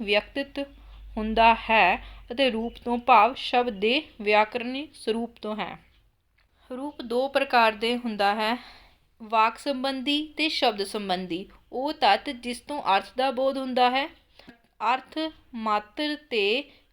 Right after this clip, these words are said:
ਜਿਸ ਤੋਂ ਰੂਪ ਦਾ ਬੋਧ ਹੁੰਦਾ ਹੈ, ਰੂਪ ਮਾਤਰ ਕਿਹਾ ਜਾਂਦਾ ਹੈ।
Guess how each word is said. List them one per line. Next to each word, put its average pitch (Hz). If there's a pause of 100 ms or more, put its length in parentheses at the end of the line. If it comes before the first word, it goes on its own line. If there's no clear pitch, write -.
(120)
ਜਿਸ 262
ਤੋਂ 294
ਰੂਪ 233
ਦਾ 233
ਬੋਧ 233
ਹੁੰਦਾ 226
ਹੈ, 247
ਰੂਪ 226
ਮਾਤਰ 202 (180)
ਕਿਹਾ 226
ਜਾਂਦਾ 180
ਹੈ। 180